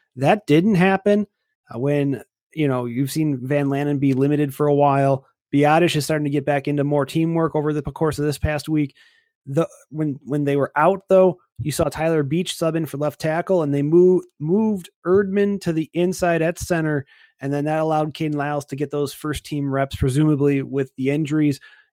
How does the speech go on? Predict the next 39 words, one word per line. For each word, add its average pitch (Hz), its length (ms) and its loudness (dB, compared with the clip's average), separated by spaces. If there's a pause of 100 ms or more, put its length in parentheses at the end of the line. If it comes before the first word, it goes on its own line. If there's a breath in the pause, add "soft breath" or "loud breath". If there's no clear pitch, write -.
Y-, 95 240 -14
you 131 120 0
know, 123 140 -4
Joe 165 220 2
Rudolph 170 420 6
spoke 165 320 0
with 147 180 -2 (480)
me 175 460 0
and 147 140 -2
a 131 40 -8
couple 151 220 -4
other 160 140 0
reporters 160 640 -2 (220)
last 139 300 -4
Monday, 165 280 0
had 160 100 0
mentioned 196 340 -2
that 156 160 -2 (300 soft breath)
they 156 120 -2
tightened 185 520 -2
up 170 200 0 (100)
his 151 640 -4 (720)
responsibilities 160 840 0
to - 120 -6
the 160 100 -4
guard 147 280 0
positions 139 380 -4
instead 147 200 -6
of 143 120 -2
being 139 500 -2
guard 143 260 0
and 143 180 -2
center 151 400 -4
like 131 200 -4
he 151 100 -4
was 143 200 0
in 139 80 -2
the 139 80 -2
spring. 120 420 -4